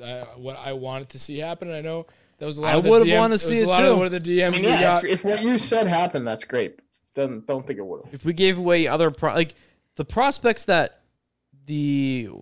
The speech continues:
Speaker 2: whoever, whoever gave him away, the, the Indians gave away, or the, the Padres gave
Speaker 3: Padres.
Speaker 2: away, sorry.
Speaker 3: Taylor Trammell's the top prospect.
Speaker 2: They gave away, like, nine people, and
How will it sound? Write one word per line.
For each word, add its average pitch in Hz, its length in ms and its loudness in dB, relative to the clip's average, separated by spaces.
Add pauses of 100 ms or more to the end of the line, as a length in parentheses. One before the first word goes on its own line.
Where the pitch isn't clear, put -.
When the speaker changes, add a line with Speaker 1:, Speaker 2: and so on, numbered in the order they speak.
(240)
Speaker 2:
whoever, 135 540 -6
whoever 127 420 -8
gave 110 220 -8
him 110 80 -10
away, 104 240 -8
the, 117 160 -10
the 131 100 -4
Indians 156 360 -2
gave 143 180 -4
away, 120 560 -2
or 123 160 0
the, 127 120 0
the 131 180 -6
Padres 147 340 -2
gave 143 80 -2
Speaker 3:
Padres. 139 140 2
Speaker 2:
away, 131 260 2
sorry. 110 360 -4 (600)
Speaker 3:
Taylor 190 200 0
Trammell's 156 360 -2
the - 60 -20
top 131 240 -4
prospect. 107 420 -10
Speaker 2:
They 349 80 -6
gave 403 160 4
away, 349 200 2
like, 262 180 -2
nine 165 560 0
people, 117 520 -4
and 147 220 -6